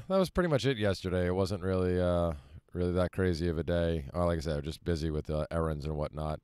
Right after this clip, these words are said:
Uh, and then, oh, that's right, we did record, you know, the video that I put out earlier, the camping video, uh, the, the camping stove video. And then Murder Dog and I actually recorded another video, which, uh, will probably come out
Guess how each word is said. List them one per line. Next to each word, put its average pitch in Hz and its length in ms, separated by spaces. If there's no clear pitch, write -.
Uh, 80 320
and 98 140
then, 98 320
oh, 110 160
that's 120 180
right, 92 220
we 98 80
did 95 180
record, 95 560
you 92 80
know, 82 100
the 82 100
video 95 280
that 90 100
I 90 60
put 92 140
out 90 120
earlier, 87 380
the 80 100
camping 85 380
video, 80 300
uh, 78 120
the, 78 300
the 80 80
camping 90 300
stove 80 260
video. 76 420
And 95 140
then 92 340
Murder 92 300
Dog 92 180
and 90 100
I 90 120
actually 87 480
recorded 85 480
another 117 360
video, 76 540
which, 80 460
uh, 80 180
will 80 120
probably 104 280
come 95 160
out 90 160